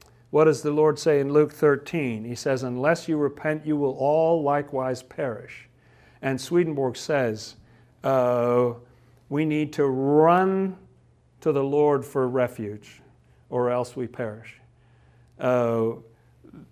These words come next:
that's throwing yourself on the mercy of the Lord, isn't it? Just grab. And so that's the ultimate of when you're at the bottom, you know, and you don't even have an offering. It's just yourself. You know, you go there and you grab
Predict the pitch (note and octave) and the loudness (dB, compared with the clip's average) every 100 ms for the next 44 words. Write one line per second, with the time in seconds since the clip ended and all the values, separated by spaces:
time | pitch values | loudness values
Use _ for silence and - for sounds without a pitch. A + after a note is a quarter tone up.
0 | - - C#3 D#3 E3+ - - E3 F3+ G3 | -20 -8 2 2 2 -6 4 8 8 8
1 | F#3+ - F#3 F#3+ D#3+ D#3 D3+ D#3 D#3 D3 | 4 6 6 6 2 4 4 4 0 0
2 | - E3 D3+ A#2 C3 D3+ G#3 - - - | 2 4 4 2 -2 0 0 0 -6 -20
3 | - D#3+ D3 - C3+ C#3+ E3 E3+ - - | -2 0 0 -2 2 6 8 6 0 -8
4 | - C#3 C3+ D#3+ D3 C#3 - - E3+ G3+ | 0 0 2 4 4 2 -4 4 4 6
5 | F#3+ E3+ D#3 F3 F3 D#3 B2 A#2+ C#3 B2 | 4 6 6 6 4 0 -2 -2 -2 -2
6 | C#3+ D3+ F3 D#3 D#3 D3+ A#2 G#2+ D3 D3 | -2 0 0 2 2 2 -2 2 4 6
7 | A#2+ G#2+ - _ _ _ _ D3 C3+ A#2+ | 4 -2 -16 _ _ _ _ -4 0 2
8 | A#2 - - _ _ _ _ _ C#3 C#3 | 0 -6 -20 _ _ _ _ _ -2 -2
9 | C#3 C#3+ F#3 F#3+ D#3+ D3+ A2+ C#3+ D#3 D#3 | 0 6 8 6 2 -2 0 4 4 4
10 | C#3+ C#3 B2+ A#2 G2+ - _ - C#3 - | 2 0 -2 -6 -14 -18 _ -6 -4 -2
11 | D#3 D3+ D3 A#2+ E3+ C#3+ A2 - - _ | -4 -2 -4 0 4 4 2 -8 -20 _
12 | _ _ _ _ - D3+ C#3+ A#2 A2+ B2+ | _ _ _ _ -8 0 2 0 -2 -4
13 | C3 C3+ D#3 E3+ E3+ D#3 D#3 D3+ C3+ B2+ | -2 0 6 6 8 8 6 4 0 0
14 | A#2+ G#2+ C3 D3 D#3+ D#3 D#3 D#3 | -2 -2 2 6 8 8 2 -2